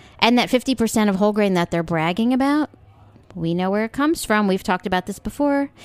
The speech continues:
It comes from albino wheat. So it has no phytonutrients in it anyway, which are what we get from whole grain. So it's a total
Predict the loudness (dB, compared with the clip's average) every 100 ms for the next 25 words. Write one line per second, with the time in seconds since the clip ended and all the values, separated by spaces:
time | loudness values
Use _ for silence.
0 | -20 -14 -12 -4 -4 -4 -6 -6 -6 -6
1 | -4 -2 0 0 2 2 2 0 -4 _
2 | _ -12 -2 -2 -2 -8 -20 -20 -20 _
3 | -20 _ -20 _ -20 -8 -2 2 2 2
4 | 2 -2 0 -2 0 -2 -4 -4 -4 -4
5 | -4 -6 -6 0 2 4 2 0 -2 -2
6 | -4 -4 -4 -6 -4 -6 -4 -8 -6 -8
7 | -8 -8 -4 -2 -2 -4 -4 -6 -6 -2
8 | 0 0 0